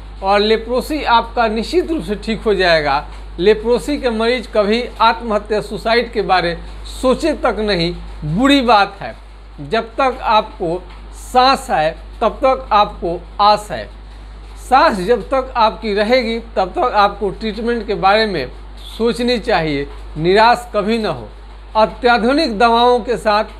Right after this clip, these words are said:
अत्याधुनिक अनुभव के साथ, पिछले कई डॉक्टरों का अनुभव,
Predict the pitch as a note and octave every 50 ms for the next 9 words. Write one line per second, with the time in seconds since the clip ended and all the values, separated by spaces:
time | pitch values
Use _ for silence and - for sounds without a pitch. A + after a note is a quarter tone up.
0 | - - - G3 E3 - A#3 A3+ A3+ G3+ A3 B3+ C#4 D4 C#4+ D4 - - B3+ A#3+
1 | A#3+ A#3 G#3 A3 A#3 A3 A3+ A3+ G#3 - G#3+ G3 F#3 G3 G3 - - - - -
2 | - - - C4 - - D4+ C4+ C4+ C4 - - B3+ B3+ C4+ D4 D4 C4+ A3+ A3
3 | A3+ - - - B3+ B3+ C4 B3 - - A#3 - - A#3+ A#3 A#3 G#3+ F#3+ E3+ D#3
4 | D#3+ E3